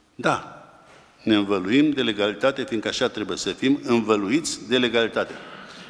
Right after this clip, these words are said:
Inclusiv transportul gunoilor, pentru presa de partid, care mai sunteți în sală, nu știu cât sunteți, să scrieți că numai în legalitate le ducem.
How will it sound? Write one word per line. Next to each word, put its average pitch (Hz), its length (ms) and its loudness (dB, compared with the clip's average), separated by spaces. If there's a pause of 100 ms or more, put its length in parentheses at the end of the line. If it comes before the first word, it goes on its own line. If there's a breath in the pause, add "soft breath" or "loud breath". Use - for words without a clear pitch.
(140 loud breath)
Inclusiv 147 640 4
transportul 120 680 0
gunoilor, 101 540 0
pentru 107 320 0
presa 110 440 0
de 98 120 -2
partid, 123 520 -2
care 104 320 0
mai 98 160 -2
sunteți 98 400 -4
în 95 100 -2
sală, 107 240 0
nu 101 100 0
știu - 140 -10
cât 98 140 -6
sunteți, 135 460 -2 (320 loud breath)
să - 180 -2
scrieți 123 580 2
că 117 120 -2
numai 156 480 2 (160)
în 135 240 2
legalitate 110 640 0
le 104 120 0
ducem. 90 320 -6